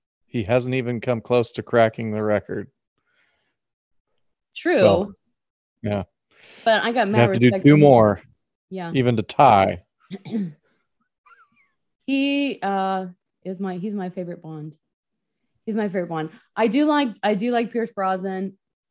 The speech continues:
Speaker 2: I have a lot of respect for Sean Connery. And of course, if you remember, I really, really, really liked On Her Majesty's Secret Service. <laughs>
Speaker 1: Yeah.
Speaker 2: But <laughs> I'm
Speaker 1: Sorry,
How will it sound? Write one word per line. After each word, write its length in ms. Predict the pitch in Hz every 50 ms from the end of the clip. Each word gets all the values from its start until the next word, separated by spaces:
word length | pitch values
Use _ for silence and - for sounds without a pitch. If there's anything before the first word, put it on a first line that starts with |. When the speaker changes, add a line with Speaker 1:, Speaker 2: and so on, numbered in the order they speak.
| _ _
Speaker 2:
I 60 | 185
have 160 | 175 190 202
a 40 | 180 185
lot 80 | 185 185
of 40 | 185
respect 360 | 185 185 - 175 175 165 -
for 120 | - 175
Sean 240 | 170 - 165 160 156
Connery. 440 | 160 160 156 156 156 143 156 165 - _ _ _ _ _ _ _ _ _ _ _ -
And 80 | 202 202
of 80 | 196
course, 500 | - 233 208 196 196 196 202 - - - - - - _ _ _
if 180 | 180 185 180 - _ _ _
you 140 | 190 202 196
remember, 720 | 196 190 190 190 190 170 185 180 180 180 180 185 - - _ _ 170 165 165 _ _
I 80 | - 175
really, 320 | 175 175 180 196 190 180 175
really, 240 | 170 180 175 170 165
really 340 | 156 160 175 180 175 175 170
liked 400 | 165 151 151 165 165 - - _ _ _ _ _ _ _ _ _ _
On 80 | 160 165
Her 80 | 165 165
Majesty's 560 | 160 156 165 147 147 - - 156 147 143 -
Secret 300 | 160 151 - 156 147 -
Service. 480 | 160 156 147 156 160 147 - - _ _
<laughs> 60 | _ _ _ _ _ _ _ _ _ _ _ _ _ _ _ _ _ - _ _ _ _ _ _ _ _ _ _ _ _ _ _ - - 233 233 233
Speaker 1:
Yeah. 320 | - 226 220 156 147 - - _ _ _ _ 170
Speaker 2:
But 340 | 160 165 175 165 160 - - _ _ _
<laughs> 120 | _ -
I'm 100 | 294 -
Speaker 1:
Sorry, 1160 | - - 233 - - - _ - 226 - - _ _ _ _ _ _ _ _ _ - 311 302